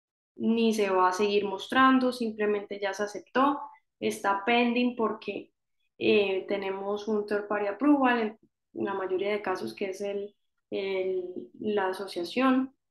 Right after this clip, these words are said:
¿sí? Entonces, en este caso, vamos a poner cuándo se firmó el contrato, cuándo se firmó el contract to lease, cuándo se aceptó esa oferta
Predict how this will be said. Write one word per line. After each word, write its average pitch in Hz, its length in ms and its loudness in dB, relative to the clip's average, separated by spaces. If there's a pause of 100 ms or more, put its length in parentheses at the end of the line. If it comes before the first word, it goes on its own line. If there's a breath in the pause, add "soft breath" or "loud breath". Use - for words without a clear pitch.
(140)
¿sí? - 480 -4 (640 loud breath)
Entonces, 208 600 -4
en 220 200 0
este 220 320 -2
caso, 247 480 0 (220)
vamos 202 300 -2
a 220 80 -4
poner 202 480 -4
cuándo 220 340 2
se 254 140 -2
firmó 208 320 -2
el - 80 -10
contrato, 226 580 -2
cuándo 196 260 -6
se 226 160 -6
firmó 196 300 -4
el 185 100 -10
contract 220 360 -4
to 247 100 -4
lease, 233 280 -4
cuándo 208 440 -4 (220 soft breath)
se - 100 -4
aceptó 208 400 -2
esa 208 160 -2
oferta 240 500 -2